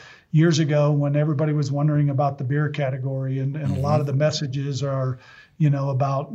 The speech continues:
Speaker 1: you know, Alcohol Anonymous and things like that, that we were trying to educate them on alcohol abuse and things like that. So it, it's just kind of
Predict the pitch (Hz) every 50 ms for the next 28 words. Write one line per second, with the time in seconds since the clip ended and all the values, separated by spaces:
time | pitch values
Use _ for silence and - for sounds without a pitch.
0 | 202 196 214 165 147 139 135 131 131 127 180 - - - _ _ - - 147 143
1 | - 147 123 147 143 143 139 131 143 135 143 143 139 143 143 131 127 - 156 135
2 | 143 - 160 156 139 131 147 135 131 - - 160 156 156 147 147 147 - 151 139
3 | 139 160 156 147 147 147 143 143 139 - 147 143 135 135 139 156 139 131 - 156
4 | 143 127 - 160 143 143 147 139 135 131 127 127 - - - - - _ - 147
5 | 147 143 - 127 123 143 139 143 123 123 139 139 139 143 139 - 151 127 127 151
6 | 151 147 127 143 127 127 127 - 160 165 151 139 147 - - 151 143 135 131 -
7 | - - - - - _ - 165 156 - 190 151 127 - - 190 180 - - -
8 | 170 170 165 156 147 143 139 147